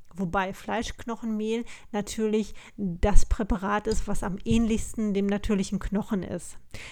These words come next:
Denn der Knochen liefert eben nicht nur Calcium und Phosphor, sondern auch Spurenelemente, Mineralstoffe und ähnliches. Es gibt aber durchaus auch Situationen, wo das eben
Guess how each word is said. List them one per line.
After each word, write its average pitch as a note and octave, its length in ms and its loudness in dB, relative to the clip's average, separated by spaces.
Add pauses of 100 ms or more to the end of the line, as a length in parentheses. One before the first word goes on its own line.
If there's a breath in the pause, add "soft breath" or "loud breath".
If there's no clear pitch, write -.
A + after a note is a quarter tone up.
(160 loud breath)
Denn G3 80 0
der G3+ 120 2
Knochen G#3+ 380 -4
liefert G#3 380 -2
eben F#3+ 220 -2
nicht F#3+ 200 -4
nur F#3+ 140 -6
Calcium G3 460 -6
und F#3 120 -6
Phosphor, B3 680 -2
sondern G3+ 440 -2
auch G3 280 -6
Spurenelemente, G3+ 1040 -2
Mineralstoffe F#3 920 -4
und F#3 400 -4
ähnliches. E3+ 600 -2 (1300 loud breath)
Es - 200 2
gibt C4+ 240 -2
aber A3+ 180 0
durchaus G#3+ 580 -4
auch - 120 -4
Situationen, G3+ 880 -2
wo G3+ 80 -2
das G3+ 260 0
eben F#3+ 420 -2